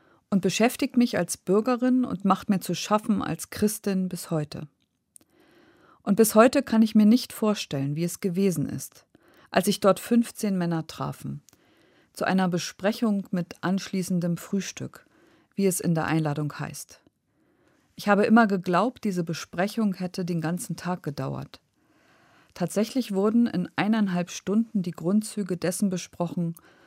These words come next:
was sich als Holocaust in das Gedächtnis der Menschheit eingebrannt hat.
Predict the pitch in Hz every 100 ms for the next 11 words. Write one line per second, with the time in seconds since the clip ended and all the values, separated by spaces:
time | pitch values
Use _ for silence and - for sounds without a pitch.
0 | _ _ _ 180 196 185 170 - 233 180
1 | - 165 170 180 - 175 160 - 160 170
2 | 180 - 180 - 165 160 160 - 160 -
3 | 147 143 139 - 131 135 127 - -